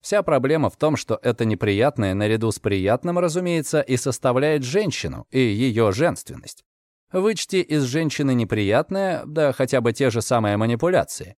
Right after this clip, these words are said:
И что останется? В лучшем случае смазливый мужчина. Поэтому всегда помни, если твоя подруга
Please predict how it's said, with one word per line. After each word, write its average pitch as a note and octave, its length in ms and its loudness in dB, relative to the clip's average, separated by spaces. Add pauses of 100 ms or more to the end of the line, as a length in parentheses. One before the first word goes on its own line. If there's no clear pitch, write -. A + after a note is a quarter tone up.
(160)
И C3+ 220 2
что F3+ 240 0
останется? F3 600 -2 (560)
В F#2+ 140 -4
лучшем B2+ 400 0
случае A2+ 520 -4
смазливый D3 640 0
мужчина. D#3+ 500 -4 (400)
Поэтому C3 600 0 (100)
всегда D3+ 540 2
помни, F#3 500 0 (320)
если E3 500 0
твоя C#3 380 2
подруга F#2 580 0